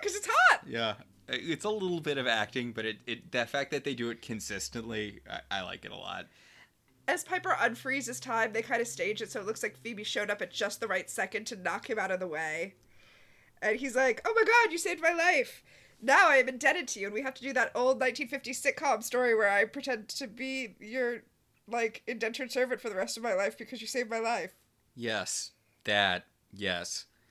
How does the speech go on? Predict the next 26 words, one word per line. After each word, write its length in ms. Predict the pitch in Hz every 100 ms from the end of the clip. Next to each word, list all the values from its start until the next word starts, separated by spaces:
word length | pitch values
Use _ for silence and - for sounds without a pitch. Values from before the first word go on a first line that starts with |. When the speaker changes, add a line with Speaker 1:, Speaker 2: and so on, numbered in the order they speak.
| _ _ _ _ _ _ _ _ _ _ _ _ _ _ _ _ _ _ _ _ _ _
Speaker 2:
And 160 | - 120
he 120 | 120
kisses 480 | 117 - 123 147 131
Phoebe 440 | - 120 113 120 107
in 100 | 110
gratitude, 840 | 107 101 104 110 - 127 131 143 - _ - _ _ _ _ -
only 260 | 120 127
for 200 | 127 143
her 180 | 123 120
to 80 | 127
have 180 | 131 131
a 80 |
premonition 720 | 120 131 120 110 110 - 120 120
of 220 | - 104 101
him 220 | 117 107
having 320 | 110 107 117
dinner 240 | 104 104 110
with 160 | 110
them 180 | 120 117
and 100 | 107
then 140 | 107 101
getting 400 | 107 104 101 - -
knifed 760 | 101 95 95 107 113 - -
by 140 | 104 98
a 120 | 95
demon. 380 | 92 90 117